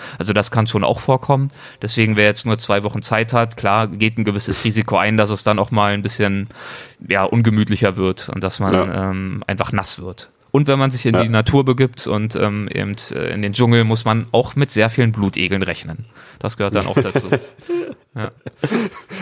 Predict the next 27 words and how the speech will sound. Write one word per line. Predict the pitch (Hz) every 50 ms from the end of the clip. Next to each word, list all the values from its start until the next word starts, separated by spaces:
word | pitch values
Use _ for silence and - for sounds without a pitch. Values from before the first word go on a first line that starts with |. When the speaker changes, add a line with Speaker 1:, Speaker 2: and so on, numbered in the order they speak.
| 175 -
Speaker 2:
Was, | 123 120 113 - 139
was | 117 120 120
für, | - - 131 117 110
also | 107 117 107 107
Wasserbüffel | 101 117 117 - - 143 151 156 - 160
hast | 147 139 - 156
du | 143
schon | 139 143 139
angesprochen, | 135 123 131 - 120 - - 127 120 131 - 175 139 135
jetzt | 117 113 107 - -
Blutekel, | - 117 143 147 139 - 127 120 - 127 120
was, | 113 120 - - 131
was | 127 127 123 -
für, | - - 123 117 113 113 110 110
für | - - - 117 110 107 107 104 101 104 -
Tieren | - - - 120 110 123 117 104
begegnet | - 110 92 101 104 92 98 98
man, | 95 92 90 98 95
wenn | 95 98 98
man | 98 95
da | 90 98 92
so | 90 104
in | 87 101
den | 98 95 92
Wäldern | 92 95 95 98 98 98 98
unterwegs | 95 90 98 92 90 101 101 - -
ist? | 101 104 95 - -